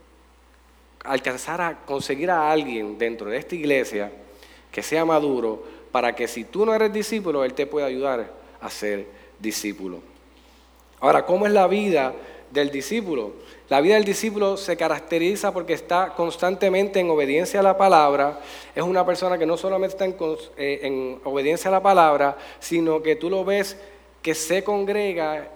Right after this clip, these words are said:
y está siempre buscando estar en una comunidad de fe,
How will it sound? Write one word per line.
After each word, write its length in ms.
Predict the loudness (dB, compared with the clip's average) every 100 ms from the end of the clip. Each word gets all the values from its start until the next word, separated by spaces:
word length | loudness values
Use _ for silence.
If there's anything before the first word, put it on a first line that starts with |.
| -8
y 160 | 0 0
está 340 | 0 -4 -4
siempre 840 | -2 2 2 2 2 2 2 -2 -8
buscando 460 | -2 -2 2 2 2
estar 220 | 2 2
en 60 | 4
una 220 | 2 2
comunidad 560 | 2 2 0 4 2 2
de 160 | -2
fe, 320 | 0 -2 -2